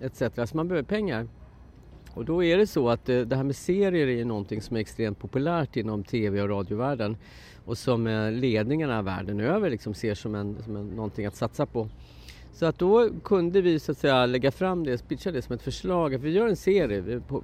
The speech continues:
på det här ämnet. Och då därmed får plötsligt tre gånger så mycket. Tre program blir tre gånger så mycket som ett program.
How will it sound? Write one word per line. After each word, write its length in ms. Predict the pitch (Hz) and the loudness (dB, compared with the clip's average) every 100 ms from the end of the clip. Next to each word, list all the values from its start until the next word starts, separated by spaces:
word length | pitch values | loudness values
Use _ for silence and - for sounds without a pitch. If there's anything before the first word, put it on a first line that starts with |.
| - | -4
på 80 | 127 | 0
det 80 | 117 | 2
här 140 | 110 | 2
ämnet. 420 | 104 101 139 - - - - - | 0 0 -4 -6 -20 -20 -20 -10
Och 140 | - 151 | -2 2
då 180 | 160 165 | 4 6
därmed 360 | 135 123 123 | 6 4 2
får 140 | - 117 | 0 0
plötsligt 380 | 131 - 113 | 0 -2 -4
tre 160 | - 113 | -2 0
gånger 200 | 110 107 | 0 -4
så 140 | 101 | -4
mycket. 380 | 120 135 - 135 | -4 -2 0 0
Tre 160 | - 147 | 0 -2
program 320 | 160 160 151 | 0 -2 -2
blir 100 | 123 | -4
tre 200 | 110 123 | -2 -2
gånger 120 | 117 | -2
så 100 | 110 | -4
mycket 260 | 127 - 151 | -6 -6 -6
som 80 | 156 | -6
ett 160 | 160 | -6
program. 340 | 147 113 110 | -4 -4 -4